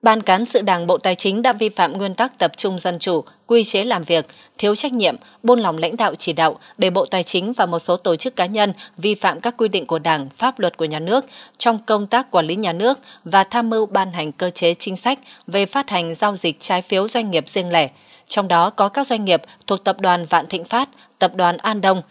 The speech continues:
trong quản lý nhà nước về ngân sách có liên quan đến Công ty Cổ phần Tiến bộ Quốc tế A I C và các doanh nghiệp trong hệ sinh thái A I C.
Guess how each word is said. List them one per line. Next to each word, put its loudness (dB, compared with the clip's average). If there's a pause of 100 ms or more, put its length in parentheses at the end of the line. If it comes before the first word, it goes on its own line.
(240)
trong 0
quản 2
lý -2
nhà 0
nước -2
về 2
ngân -4
sách 0 (260)
có 4
liên 6
quan -2
đến 4
Công 0
ty -4
Cổ 0
phần -2
Tiến -2
bộ 4
Quốc 0
tế 2
A -2
I -4
C -4 (420)
và 4
các 0
doanh -2
nghiệp 0
trong -2
hệ -6
sinh -6
thái -4
A -2
I -2
C. -4